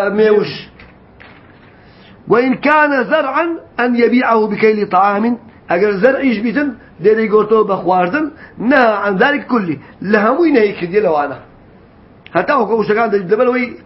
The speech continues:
مقدارەکان دیار نییە. لەوێ چەندە، لەوێ چەندە، چەند بەدارەوەیە. ئەوە کرایە نا،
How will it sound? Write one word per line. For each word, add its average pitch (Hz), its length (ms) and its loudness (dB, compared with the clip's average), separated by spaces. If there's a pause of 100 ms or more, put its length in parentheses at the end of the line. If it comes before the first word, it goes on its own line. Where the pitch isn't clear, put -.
(200)
مقدارەکان 220 560 0
دیار 196 260 0
نییە. 160 160 -6 (720)
لەوێ 220 280 4
چەندە، 247 280 2
لەوێ 220 180 4
چەندە، 233 240 0
چەند 285 160 -2
بەدارەوەیە. 208 460 2 (800)
ئەوە 214 220 4
کرایە 247 320 2 (140)
نا، 190 100 0